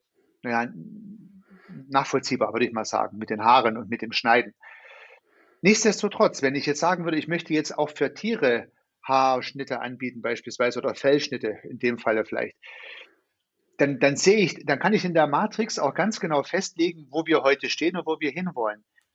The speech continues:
Also ich kann auch Entwicklungstendenzen ganz genau festmachen. Also dieses Tool ist wirklich sehr mächtig, weil ich beispielsweise sagen kann, okay, wir möchten jetzt die nächsten zwei Jahre andere Produkte anbieten in diesem Portfolio. Wir möchten unser Portfolio ergänzen. Dann kann ich gucken,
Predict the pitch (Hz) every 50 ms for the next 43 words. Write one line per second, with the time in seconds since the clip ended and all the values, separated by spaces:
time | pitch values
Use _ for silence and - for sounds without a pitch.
0 | _ _ _ 143 135 - 151 - - - 175 180 165 160 156 147 151 147 135 -
1 | - 202 196 - 170 156 143 - - 139 131 123 131 127 127 127 - 127 107 123
2 | 127 120 - 135 120 113 123 - - 131 120 - - - 120 113 104 110 - 123
3 | 110 123 123 156 147 147 147 127 - - - - 208 208 170 147 - 175 180 -
4 | 165 - - - 139 127 123 123 127 - - - 190 240 - - _ _ _ _
5 | _ - - 135 135 - - 151 165 160 180 147 - 147 143 143 - - 143 139
6 | 160 175 160 - 156 147 147 - - - 151 123 117 - _ _ _ _ _ -
7 | 135 139 180 180 185 180 170 160 160 - 139 151 175 170 - 175 160 - - 147
8 | 135 135 147 160 156 143 139 - 135 160 165 165 151 151 147 - - 143 - 170
9 | 165 - - 135 - 120 120 113 - 117 113 113 107 104 - _ _ _ _ _
10 | - 160 156 160 156 131 139 127 - - 131 127 - - - 165 160 151 131 120
11 | 117 120 139 135 - 147 143 - 147 135 131 127 - - - 139 139 127 - -
12 | - 156 151 156 151 143 135 127 131 - 131 127 139 127 - - 110 - _ -
13 | - - - - _ 147 143 139 - - 165 175 165 - - - - 220 226 -
14 | 135 117 -